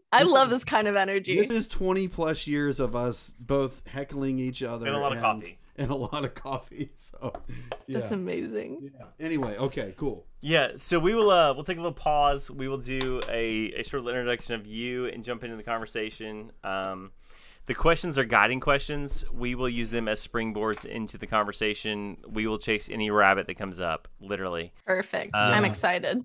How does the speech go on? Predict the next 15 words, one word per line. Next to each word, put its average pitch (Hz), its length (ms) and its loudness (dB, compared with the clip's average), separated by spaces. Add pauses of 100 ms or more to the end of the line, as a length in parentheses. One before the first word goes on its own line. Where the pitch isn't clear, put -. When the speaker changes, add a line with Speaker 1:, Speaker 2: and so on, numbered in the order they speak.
(160)
Speaker 3:
And 120 200 4
Speaker 2:
Yeah. 131 60 4
Speaker 3:
then 131 120 0
we'll, 127 240 4
we'll 127 200 -8
wind 147 540 0
back - 420 2
with 127 260 -6
the, 113 440 -8
with 113 120 -10
the 110 60 -14
final 113 260 -2
question 110 640 0
and, 98 380 -4
um, 92 340 -4